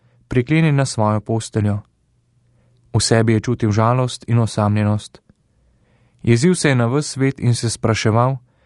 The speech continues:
zakaj se je to moralo zgoditi ravno meni. Bolezni se vsi bojimo.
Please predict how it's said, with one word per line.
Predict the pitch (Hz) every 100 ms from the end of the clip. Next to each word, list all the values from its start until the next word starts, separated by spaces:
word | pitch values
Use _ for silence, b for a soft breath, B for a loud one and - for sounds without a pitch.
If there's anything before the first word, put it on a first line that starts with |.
| b b b -
zakaj | 110 117 143 156
se | 139
je | 123
to | 151
moralo | 147 139 135 131
zgoditi | 120 117 110 113 113 117
ravno | - 110 110 104
meni. | 104 104 98 - _ _ _ _ _ _ _ _ _ _ _ -
Bolezni | 110 117 123 139 139 127
se | 117
vsi | - 139
bojimo. | 107 104 104 101